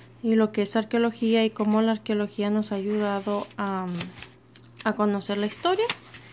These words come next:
Y luego de los nómadas y luego cuando ya se convierten en, am, que empiezan a sembrar. Y hemos visto algunos mapas de cómo era antes. Y luego empezamos a hablar de los egipcios aquí,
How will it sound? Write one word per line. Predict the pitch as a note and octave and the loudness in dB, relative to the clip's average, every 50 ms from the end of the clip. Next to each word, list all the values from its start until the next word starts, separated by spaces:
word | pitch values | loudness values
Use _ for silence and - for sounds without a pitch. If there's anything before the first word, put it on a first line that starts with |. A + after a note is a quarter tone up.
| - - - - - - - - | -20 -20 -20 -20 -20 -20 -16 -6
Y | - A#3+ A#3+ | 0 2 4
luego | A#3 A#3 A3 A3 G#3+ G#3 G#3 G#3+ | 4 4 4 4 4 4 2 2
de | G#3 G#3 | 2 2
los | G#3 G#3 G#3 - - | 2 0 -2 0 2
nómadas | D4+ D#4+ D#4+ D#4+ D#4 D#4 D#4 D#4 D#4 D4+ D4+ D4+ D4+ D4+ D4+ D4 C#4+ - C4 | 4 6 6 6 6 6 6 6 6 4 4 4 4 2 2 2 0 0 -2
y | |
luego | A#3 A#3 A#3 A3+ A3 | 0 2 0 0 0
cuando | - A#3 A3+ A3 A3 A3 | 0 0 2 2 2 2
ya | G#3 G3+ G3+ G3+ G3 | 2 2 0 -2 -2
se | - - G#3+ | -2 -4 -6
convierten | - - G#3+ G#3+ G#3 G3+ G3+ G3+ - G#3 G#3 G#3+ | -2 0 0 0 0 0 -2 -2 -2 0 2 2
en, | G#3+ G#3 G3+ G3 - - | 2 2 0 -2 -4 -6
am, | F#3+ F#3+ F#3+ F#3+ F#3+ G3 F#3+ - - - - - - - - - - - | -6 -6 -6 -8 -8 -8 -10 -14 -18 -20 -20 -20 -20 -20 -20 -20 -8 -4
que | A3+ | -4
empiezan | G#3 G#3 G#3+ G3+ - A3+ A3+ A3 | -2 -2 -2 -2 0 0 0 2
a | G#3 | 0
sembrar. | - - G3+ G3+ G3+ A#3+ D4+ F4+ G#4 - - - - - - - - - - - - - - - - - | 0 -2 -2 -2 0 2 2 2 2 0 -4 -12 -16 -16 -18 -20 -20 -20 -20 -20 -20 -20 -20 -20 -6 -2
Y | D4+ C#4+ | 0 2
hemos | C4+ C4+ C#4 C4 B3+ | 2 2 0 0 0
visto | C4+ B3+ B3 - C4+ | 0 -2 0 2 0
algunos | B3 A#3+ B3 A#3+ A#3+ A#3+ | 2 2 2 2 2 2
mapas | A#3+ A#3 A3 - - - - B3+ C#4+ - - - - - - - - - - - - - | 2 4 2 2 0 0 -2 -2 -2 -2 -8 -12 -14 -18 -20 -20 -20 -20 -20 -20 -8 -6
de | A3 G#3 | -6 -6
cómo | - - G3+ G3 G3+ G3+ G#3 G3+ | -4 -4 -4 -2 -2 0 0 0
era | G3+ G#3 G#3 G#3 G#3 G#3 G#3 G3 | 0 0 0 -2 -2 -4 -4 -4
antes. | G3+ G#3 G#3 - - B3 B3 C4 B3+ - - - - - - - - - - - - - - - - - - - - - - - - - - - - - - - - - | -4 -4 -4 -4 -2 0 0 0 -2 -4 -8 -10 -12 -16 -20 -20 -20 -20 -20 -20 -20 -18 -18 -16 -16 -16 -16 -18 -18 -18 -18 -18 -18 -20 -20 -20 -20 -20 -20 -20 -20 -6
Y | - B3 B3+ | 0 2 4
luego | B3+ B3 A#3 A3+ A3 A3+ A#3 A3+ | 4 6 6 6 6 6 4 4
empezamos | A3+ A3 A#3 G#3+ - G#3+ G#3 G#3 G#3 - | 2 0 -2 0 0 2 2 2 2 2
a | A3 | 0
hablar | G#3+ G3+ G3+ G3+ G3 F#3+ | 0 2 0 0 0 0
de | G3+ G#3 | 0 0
los | G#3 G#3+ G#3+ - | 0 0 0 -2
egipcios | D4+ D4+ - C#4+ B3+ B3+ - - - E4 F4 - - | -4 -2 -2 -2 -2 -2 -4 -2 -2 -2 0 0 -2
aquí, | C#4 C4 - - A#3+ C4+ F4+ | -4 -4 -2 -2 0 0 -2